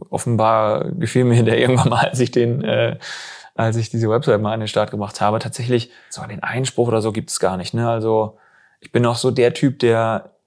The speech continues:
keine Präsentation, die ich jemals irgendwo gehalten habe, zweimal gehalten habe, weil ich jedes Mal drauf blicke, auch wenn's eine Woche später ist,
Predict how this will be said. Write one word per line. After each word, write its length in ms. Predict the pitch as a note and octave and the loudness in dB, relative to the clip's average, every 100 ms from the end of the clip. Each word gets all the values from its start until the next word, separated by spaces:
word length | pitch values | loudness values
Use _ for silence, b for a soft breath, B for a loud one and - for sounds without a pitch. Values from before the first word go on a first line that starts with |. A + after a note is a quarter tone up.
| _ _ _ _ - | _ _ _ _ -10
keine 320 | - A#2+ C#3+ | -2 0 0
Präsentation, 760 | C#3 - A#2+ A#2+ A#2 - B2+ C3+ | 0 -2 -2 -2 -6 -2 0 0
die 60 | |
ich 80 | A2+ | 0
jemals 260 | A#2+ B2+ A#2+ | -2 -4 -4
irgendwo 160 | A#2 | -4
gehalten 400 | G#2 A2 B2 - | -2 0 0 0
habe, 220 | A#2 A#2 A2+ | -2 -2 -2
zweimal 320 | B2 B2+ G#2+ | -2 0 0
gehalten 280 | - - A#2+ | -2 -4 -2
habe, 280 | G#2+ A#2 | 0 0
weil 120 | A2+ A2 | -2 -4
ich 120 | A#2 | -2
jedes 260 | C3 C3+ | -2 -2
Mal 440 | C3 A#2+ A#2+ A#2+ A#2 b b b b | 0 2 2 0 -6 b b b b
drauf 260 | A#2+ C3+ | -2 0
blicke, 240 | E3 D#3+ C#3 | 2 2 2
auch 120 | A#2 | -2
wenn's 180 | A#2 A2+ | -4 -2
eine 80 | |
Woche 160 | A#2 C3+ | -2 -2
später 340 | - C3 D3 | 0 0 2
ist, 260 | D3+ F3+ - | 2 0 -6